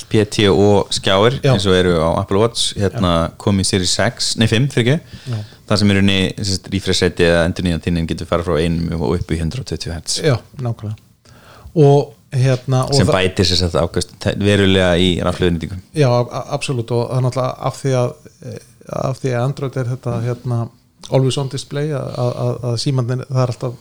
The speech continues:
Speaker 2: það er alltaf eitthvað í gangi á skjánum, þú getur
Speaker 1: Mhm.
Speaker 2: verið með klukkuna eða, þú veist, whatever,
Speaker 1: Mhm.
Speaker 2: að þá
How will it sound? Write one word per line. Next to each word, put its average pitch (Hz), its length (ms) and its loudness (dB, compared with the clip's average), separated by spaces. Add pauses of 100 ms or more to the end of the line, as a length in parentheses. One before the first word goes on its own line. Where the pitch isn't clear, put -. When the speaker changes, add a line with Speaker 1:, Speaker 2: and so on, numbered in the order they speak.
(140)
Speaker 2:
það 131 60 0
er 123 80 2
alltaf 123 180 -2
eitthvað 127 200 -4
í 120 40 -10
gangi 151 320 -4
á 123 40 -4
skjánum, 156 380 -4
þú - 140 -16
getur 117 160 0
Speaker 1:
Mhm. 101 100 4
Speaker 2:
verið 117 140 2
með 117 80 0
klukkuna 143 500 -2 (100)
eða, 113 180 -2 (320)
þú - 40 -20
veist, 139 260 0 (100)
whatever, 143 320 -4 (320)
Speaker 1:
Mhm. 92 280 -8 (220)
Speaker 2:
að 123 80 -2
þá 127 100 4